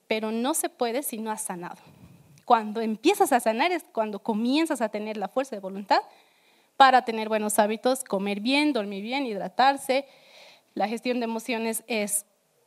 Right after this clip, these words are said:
estoy triste, está bien que esté triste, pero eso no me limita. Estoy enojado, está bien que esté enojado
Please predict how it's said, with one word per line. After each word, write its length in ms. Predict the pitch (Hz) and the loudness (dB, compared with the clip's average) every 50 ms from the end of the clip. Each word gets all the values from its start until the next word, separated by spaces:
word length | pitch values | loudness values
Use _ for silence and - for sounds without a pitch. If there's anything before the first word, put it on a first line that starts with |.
| _ - | _ -2
estoy 280 | 285 294 285 - 269 226 | -2 -2 0 -2 -6 -6
triste, 440 | - 226 240 247 - - 359 294 | -6 -8 -8 -8 -4 -4 -2 -2
está 160 | - - - 214 | -2 -2 -4 -2
bien 160 | 208 196 196 | -2 -4 -6
que 100 | - 190 | -8 -10
esté 140 | 185 196 190 | -10 -10 -8
triste, 440 | - 226 247 247 - - 320 330 320 - - | -6 -6 -8 -2 0 0 0 0 -2 -4 -2
pero 160 | 240 233 262 | -2 0 0
eso 120 | 285 311 | 0 0
no 140 | 277 254 247 | 0 0 0
me 100 | 247 220 | 0 -2
limita. 520 | 208 208 196 202 208 196 - - 123 - - _ - | -2 -4 -4 -4 -6 -6 -8 -12 -16 -16 -18 _ -18
Estoy 240 | - - 262 262 | -8 -4 -2 0
enojado, 460 | 269 269 254 240 233 254 240 247 269 320 | 2 2 0 0 0 0 0 0 0 -2
está 220 | - - - 190 | -4 -4 -6 -6
bien 180 | 180 190 269 - | -6 -8 -10 -10
que 60 | 302 | -8
esté 120 | - - | -8 -8
enojado 400 | 262 247 240 254 240 247 294 370 | -8 -4 -4 -2 -2 -2 -4 -6